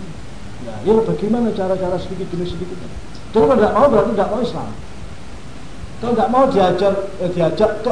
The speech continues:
Islam berarti nggak mau Islam. Jangan pakai cara Islam, enggak. Jadi zaman ini nggak usum.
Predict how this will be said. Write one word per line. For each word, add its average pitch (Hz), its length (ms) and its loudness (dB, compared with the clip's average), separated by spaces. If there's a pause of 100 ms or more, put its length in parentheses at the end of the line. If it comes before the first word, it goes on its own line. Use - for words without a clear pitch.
Islam 226 320 0
berarti 208 280 2
nggak 214 120 0
mau 247 120 0
Islam. 151 220 -2 (100)
Jangan 170 160 -6
pakai 185 280 -4
cara 175 160 -2
Islam, 170 240 -4
enggak. 202 180 0 (1600)
Jadi 170 160 -8
zaman 120 320 -6
ini 156 200 -8 (680)
nggak 196 160 -2
usum. 165 260 -2